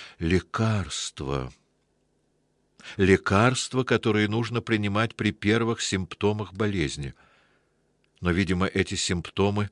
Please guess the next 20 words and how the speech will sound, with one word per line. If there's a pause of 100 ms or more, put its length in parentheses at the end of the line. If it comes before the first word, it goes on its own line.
(500)
проявились
так
неожиданно,
что
бывший
владелец
пузырька (320)
даже
не
успел
до
него
дотянуться
и
умер. (1700)
Чуть
ли
не
с
благоговением